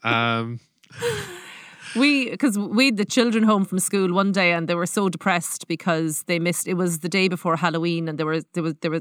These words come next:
Speaker 2: the school was putting on a little kind of socially distant Halloween parade or something. But one of the children had a cough and we couldn't send them in. And, uh, but that day,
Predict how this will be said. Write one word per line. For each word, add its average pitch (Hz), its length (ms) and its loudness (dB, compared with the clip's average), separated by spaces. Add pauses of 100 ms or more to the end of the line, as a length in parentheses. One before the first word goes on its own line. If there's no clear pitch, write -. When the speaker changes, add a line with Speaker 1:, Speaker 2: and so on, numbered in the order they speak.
Speaker 2:
the 170 80 -4
school 190 320 0
was 165 100 0
putting 175 340 -2
on 165 220 4
a 160 40 -2
little 160 260 -4
kind 165 160 -2
of 160 80 -6
socially 160 460 -4
distant 156 560 -8
Halloween 156 600 -2 (320)
parade 160 500 -2
or 151 60 -4
something. 147 480 -6 (340)
But - 100 -6
one 190 120 2
of 175 60 0
the 170 60 -6
children 170 360 -2
had 156 80 -4
a 151 60 -10
cough - 480 0 (380)
and 165 160 -2
we 160 100 0
couldn't 160 260 -4
send 151 240 -6
them 151 100 -4
in. 151 200 -4 (540)
And, 151 440 -2
uh, 143 300 0 (200)
but - 180 -4
that 202 260 0
day, 175 380 0